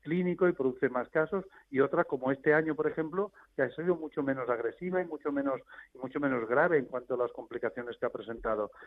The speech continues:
Y, por lo tanto, yo creo que esto es una buena manera de enfocar la, la problemática, que es muy probable que pueda volver a venir en la próxima temporada invernal, pero que de ninguna manera tiene que ser de la misma gravedad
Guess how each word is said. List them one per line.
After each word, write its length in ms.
Y, 100
por 120
lo 80
tanto, 280
yo 140
creo 180
que 100
esto 220
es 100
una 140
buena 440
manera 320
de 160
enfocar 440
la, 280
la 120
problemática, 640
que 160
es 100
muy 200
probable 440
que 120
pueda 180
volver 300
a 60
venir 280
en 80
la 80
próxima 260
temporada 400
invernal, 480
pero 240
que 100
de 60
ninguna 280
manera 320
tiene 220
que 80
ser 240
de 80
la 120
misma 360
gravedad 500